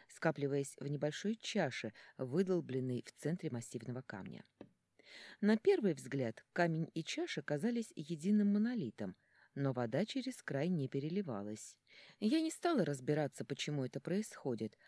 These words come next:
а просто припала к воде, как путник, чудом пересекший пустыню. Лишь через несколько часов я смогла отойти от воды, решившись обследовать своё временное пристанище.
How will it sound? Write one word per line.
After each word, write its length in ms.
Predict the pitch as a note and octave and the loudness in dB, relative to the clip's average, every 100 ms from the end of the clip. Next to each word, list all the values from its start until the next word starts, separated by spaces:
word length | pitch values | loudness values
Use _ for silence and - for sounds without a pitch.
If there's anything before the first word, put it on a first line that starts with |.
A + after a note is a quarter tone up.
| - _ | -20 _
а 120 | D3 | -2
просто 380 | - E4 - E3 | 0 -4 -2 -2
припала 420 | D3+ - D#3 C#3 | -2 -2 -2 -2
к 140 | - | -2
воде, 400 | B2 C#3 C#3 C4+ - - _ | -2 -2 0 -2 -4 -18 _
как 180 | D4+ - _ | -6 -6 _
путник, 560 | A3 F3 - A#2 - - _ | 2 2 2 -2 -2 -10 _
чудом 460 | - E3 A#3 C#3+ | -2 0 2 0
пересекший 640 | G#2+ A#2+ A2+ - C3 - - | 0 -2 -2 -4 -4 -4 -8
пустыню. 600 | A2+ - - G2+ G2+ G2+ _ _ _ _ _ _ _ _ _ _ _ _ - - - | -10 -10 -8 -8 -8 -12 _ _ _ _ _ _ _ _ _ _ _ _ -20 -16 2
Лишь 220 | C#4+ D#4 | 4 4
через 320 | - C4 A#3 | 2 0 2
несколько 400 | C4 - A#3 A#3 | 0 0 -2 -2
часов 460 | - A#3 - G#3+ - | -4 -4 0 0 2
я 100 | C#3+ | -2
смогла 340 | - C#3+ D3 | 0 0 0
отойти 380 | C#3 F3 G3 D#3 | 2 0 0 -2
от 140 | D3+ | -2
воды, 400 | D#3 G3 C3+ F2 - - - | -2 -2 -2 -6 -8 -8 2
решившись 600 | F3 - E3 - D3 - | 4 4 2 2 -2 -2
обследовать 680 | - - - F#3+ G#3+ C#3+ - | -6 -6 -2 0 2 0 -2
своё 280 | C3 B2 | 0 0
временное 460 | A#2 B2+ D3 C3 B2+ | 0 0 0 -2 -2
пристанище. 840 | B2 B2 - G2 - - - - | -6 -10 -8 -8 -8 -12 -10 -10